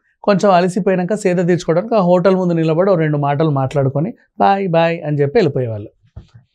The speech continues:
So, ఇప్పుడు వీళ్ళు రోజులాగే వచ్చారు, చక్కగా ఫుట్బాల్ ఆడుకున్నారు. అదే ఆనందం తట్టుకోలేక ఆ హోటల్ దగ్గరకు వచ్చారు. ఇద్దరు కలిసి ఇక బాయ్ బాయ్ చెప్పుకోవాలి అనే క్రమంలో ఉన్నారు.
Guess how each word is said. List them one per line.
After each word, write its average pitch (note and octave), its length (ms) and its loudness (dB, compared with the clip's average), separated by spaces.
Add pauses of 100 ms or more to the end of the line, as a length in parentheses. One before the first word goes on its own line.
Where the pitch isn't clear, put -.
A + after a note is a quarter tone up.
(500)
So, C4+ 40 6
ఇప్పుడు G#3+ 320 4
వీళ్ళు G3 280 4
రోజులాగే F#3 640 4
వచ్చారు, G3 520 -2 (500)
చక్కగా E3+ 240 -2
ఫుట్బాల్ F3 380 2
ఆడుకున్నారు. F#3+ 600 -2 (600)
అదే F#3+ 220 6
ఆనందం F#3 400 4
తట్టుకోలేక F3 480 0
ఆ F3 80 2
హోటల్ E3 380 2
దగ్గరకు F3 320 0
వచ్చారు. F3+ 400 -2 (540)
ఇద్దరు G3+ 260 6
కలిసి F#3+ 360 2
ఇక G3 140 2
బాయ్ F3+ 340 4
బాయ్ G3 260 4 (160)
చెప్పుకోవాలి G3 880 4 (200)
అనే E3 720 0
క్రమంలో F#3+ 520 2
ఉన్నారు. D3 340 0